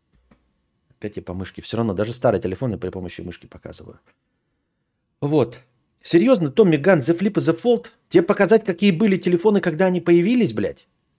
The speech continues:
Когда у тебя слайдер вверх, блядь, слайдер вниз, когда у тебя слайдер в боку с полноценной клавиатурой, блядь, когда у тебя слайдер сбоку, а тут ещё какие-то, блядь, вот такие вот кнопки.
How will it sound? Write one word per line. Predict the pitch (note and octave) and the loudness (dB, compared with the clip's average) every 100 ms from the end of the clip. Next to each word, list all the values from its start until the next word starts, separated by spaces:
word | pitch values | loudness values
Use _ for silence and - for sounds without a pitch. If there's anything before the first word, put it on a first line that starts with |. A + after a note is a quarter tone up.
| _ | _
Когда | C#3 E3+ | 0 2
у | |
тебя | E3+ | 2
слайдер | E3 - F3+ F#3 C#3 C3+ | 2 4 4 4 4 2
вверх, | C3 D3 D#3+ G#2 - | 4 6 4 2 -4
блядь, | F#2 F2 F2 | -8 -6 -6
слайдер | - E3 F3 D#3+ | -2 0 2 2
вниз, | C3 D3 D3 C3 - | 2 0 0 -2 -4
когда | A#2+ A2+ | -2 2
у | D#3 | 2
тебя | D#3+ | 2
слайдер | D#3 D#3 F3+ D#3 | 0 0 2 0
в | B2 | -2
боку | B2 E3 E3 | 4 4 4
с | D#3+ | 0
полноценной | D#3 D3 D3 E3+ E3+ D#3+ | 0 0 0 0 2 0
клавиатурой, | C3+ C#3+ D3 C#3+ - C#3+ C3+ F#2+ | 0 0 2 0 0 0 0 -2
блядь, | F#2 F2+ E2 - - - | -4 -6 -8 -14 -20 -4
когда | C#3 | 0
у | D#3+ | 2
тебя | E3 | 2
слайдер | D#3+ F3 D#3 | 2 4 4
сбоку, | B2 B2+ F3+ C#3 | 2 2 2 2
а | |
тут | D#3+ D#3 | -6 -8
ещё | D#3 - | -6 -6
какие-то, | F3 C#3 E3+ D3 | -6 -8 -10 -6
блядь, | C#3 D3+ D3 | -4 -4 -4
вот | C#3+ | -6
такие | D3+ - E3+ | -8 -6 -4
вот | D#3+ D3 | -2 -4
кнопки. | - C3+ D#3+ A#3 A2 | -2 0 0 0 -8